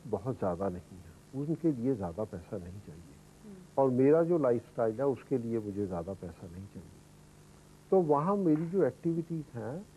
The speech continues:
Speaker 1: वो social activities बहुत हैं। Social activities में आ जाता है कि एक तो वहाँ की जो economic organization है, वहाँ की कॉन्फेडरेशन of British Industry है, डायरेक्टर्स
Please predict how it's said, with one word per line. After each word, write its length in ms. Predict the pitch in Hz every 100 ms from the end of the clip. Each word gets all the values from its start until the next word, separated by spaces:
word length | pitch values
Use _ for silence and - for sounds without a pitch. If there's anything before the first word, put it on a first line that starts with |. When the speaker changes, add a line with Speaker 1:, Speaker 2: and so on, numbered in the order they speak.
| - - -
Speaker 1:
वो 80 | 180
social 420 | - 123 - 190
activities 540 | 131 - 104 104 113 92
बहुत 140 | -
हैं। 500 | - - - - - - - - - -
Social 320 | 165 160 180
activities 640 | 147 - 143 131 - 117 104
में 100 | 117
आ 120 | 92
जाता 400 | 92 98 - 139
है 60 | 190
कि 280 | 180 135 127
एक 80 | 123 156
तो 80 |
वहाँ 300 | 147 120 113
की 120 | 113 131
जो 240 | 127 131
economic 580 | 101 110 104 147 202 131
organization 760 | 98 87 104 95 90 92 -
है, 280 | 90 82 - - - - - -
वहाँ 260 | 117 110 117
की 200 | 107 113
कॉन्फेडरेशन 760 | 104 117 107 - 107 104 -
of 80 | 104
British 380 | 90 107 - -
Industry 540 | 110 98 90 - 107
है, 260 | 90 98 98
डायरेक्टर्स 600 | - 104 101 - 113 95